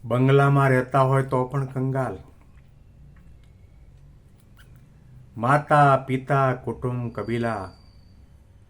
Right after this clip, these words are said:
સંસારના વિષય સુખ અને અમેરિકાની ધરતી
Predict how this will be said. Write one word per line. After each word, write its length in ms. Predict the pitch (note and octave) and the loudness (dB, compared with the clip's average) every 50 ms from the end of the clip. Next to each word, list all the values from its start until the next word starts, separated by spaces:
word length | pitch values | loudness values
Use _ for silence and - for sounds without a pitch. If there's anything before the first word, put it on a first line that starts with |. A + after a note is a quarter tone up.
| _ _ - - - - - - | _ _ -20 -20 -20 -20 -10 -4
સંસારના 680 | C3 C3 C3+ C#3 C3+ C#3+ C#3+ C#3+ C#3+ C#3+ C#3 C#3 C3 | -2 0 0 0 0 0 2 2 2 2 2 0 0
વિષય 420 | B2+ B2+ C3 C3 - D3+ D3+ D#3 D3 | 0 0 -2 -2 0 0 2 2 0
સુખ 460 | D3+ - - - F3+ F3+ F3+ - - - - - - - - - - - - - - - - - - - - - - - _ - - - - - - - - - _ - - - - - - - - - - - - | -2 -6 -8 -4 -2 -2 -2 -4 -10 -14 -16 -18 -20 -20 -20 -20 -20 -20 -20 -20 -20 -20 -20 -20 -20 -20 -20 -20 -20 -20 _ -20 -20 -20 -20 -20 -20 -20 -20 -20 _ -20 -20 -20 -20 -20 -20 -20 -20 -20 -20 -16 -10
અને 140 | A2+ A#2+ A#2 | -8 -8 -6
અમેરિકાની 600 | A2+ A#2+ B2+ C3 B2+ C3+ B2+ C3 B2+ B2 A#2+ A#2 | -4 0 0 2 2 0 0 0 -2 -2 -2 -4
ધરતી 640 | - - G#2+ G#2 A2 - - - G#2+ G2 F#2 E2+ | -6 -6 -6 -8 -8 -8 -10 -10 -10 -8 -8 -12